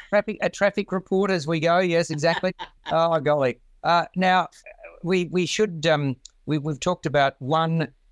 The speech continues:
Speaker 1: risque movie. We should probably talk about another one, which is quite funny, actually. It's called Bottoms. And, uh, this is an M A rated movie. It also came out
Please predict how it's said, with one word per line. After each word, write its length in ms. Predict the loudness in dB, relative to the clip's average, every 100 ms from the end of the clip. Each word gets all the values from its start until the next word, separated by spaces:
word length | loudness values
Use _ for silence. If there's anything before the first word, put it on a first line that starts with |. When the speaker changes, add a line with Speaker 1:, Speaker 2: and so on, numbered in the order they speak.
| -8
Speaker 1:
risque 580 | -2 -2 0 2 2 2
movie. 580 | 0 0 0 0 -2 -4 _ -6
We 100 | -4
should 220 | -2 -2
probably 640 | 0 0 -2 0 0 -2 _ -4
talk 260 | -2 0
about 240 | 0 0 0
another 280 | 0 0
one, 240 | 0 -2 -2
which 160 | -4
is 160 | -4 -6 _ _ _
quite 260 | 0 0 0
funny, 320 | -2 0 -2
actually. 460 | -4 -4 -2 -2
It's 140 | -4 -6
called 420 | -4 -2 -2 0
Bottoms. 680 | 0 0 -2 -4 -8 -14 -14 _ _
And, 500 | -2 0 0 0 0
uh, 300 | 2 4 2 -2 _ -20 -18 -4
this 240 | -2 2
is 220 | 0 0 -10 _ _ -6
an 140 | -4 0
M 200 | 2 2
A 160 | 2
rated 380 | 2 2 0 -2
movie. 220 | -2 0
It 20 |
also 240 | 0 0 -4
came 240 | -2 0
out 220 | 0 -2